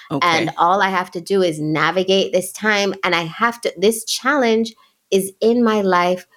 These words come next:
Speaker 2: to teach me how to attract that abundance. It's here to teach me
Speaker 1: Mm.
Speaker 2: how to be wealthy. You don't just go from point A to point B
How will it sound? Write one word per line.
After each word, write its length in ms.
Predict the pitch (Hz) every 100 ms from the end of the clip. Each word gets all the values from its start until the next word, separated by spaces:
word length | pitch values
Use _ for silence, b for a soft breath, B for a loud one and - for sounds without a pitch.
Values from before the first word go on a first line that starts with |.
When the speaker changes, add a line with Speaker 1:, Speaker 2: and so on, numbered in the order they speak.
| b
Speaker 2:
to 120 | - 196
teach 500 | - - 277 285 -
me 260 | 196 175 170
how 840 | 175 - - 269 302 196 135 - - _ _ _ -
to 240 | 185 147 - -
attract 440 | 156 - 165 -
that 160 | 139 131
abundance. 640 | - 151 127 127 - - -
It's 180 | - -
here 380 | - 277 269 233
to 140 | 220
teach 260 | 185 208 156
me 100 | 180
Speaker 1:
Mm. 60 | 170
Speaker 2:
how 120 | 170
to 120 | 160
be 120 | - 147
wealthy. 440 | 117 175 - - b b b b
You 100 | 196
don't 240 | 214 277 -
just 220 | 233 -
go 160 | 220 208
from 400 | 214 190 175 160
point 280 | - 185 -
A 140 | 151
to 100 | 160 156
point 360 | 156 143 -
B 420 | 151 147 156 156